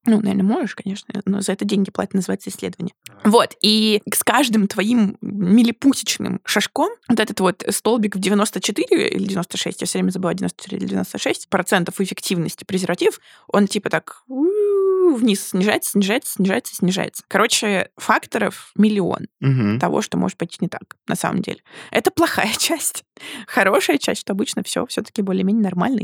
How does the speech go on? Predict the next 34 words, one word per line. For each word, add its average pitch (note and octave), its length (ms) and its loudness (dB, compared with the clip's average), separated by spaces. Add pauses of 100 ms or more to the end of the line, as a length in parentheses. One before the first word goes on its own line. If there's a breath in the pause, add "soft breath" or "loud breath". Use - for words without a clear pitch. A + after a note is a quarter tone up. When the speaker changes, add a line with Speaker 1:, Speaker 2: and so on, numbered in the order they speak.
Speaker 1:
если G3 300 -2 (360 loud breath)
правильно G#3+ 440 2
подбирать, F#3+ 560 -2
если F#3 200 2
мы F#3 60 4
говорим F3+ 200 2
про - 120 -4
презервативы, - 540 -6
если - 180 -4
правильно G#3 360 0
подбирать F#3 440 -6
презерватив. F3 520 -4 (320 loud breath)
А - 80 2
это D4 120 2
тоже C#4 280 4
отдельная G3 400 4
история, D#4 360 0
потому - 240 0
что G3 300 0 (280 loud breath)
у A3 100 4
мужчин, C4 300 2 (220)
как G#3+ 200 2
будто G#3 460 0
вот G#3+ 280 -2
из G#3 160 -2
тех, G#3+ 180 0
с - 80 -10
кем G3 140 2
я G3 120 2
спала, C#4+ 360 0 (100)
у G#3+ 120 2
одного G#3+ 580 4 (160)
было G3 320 2
понимание, F#3+ 680 0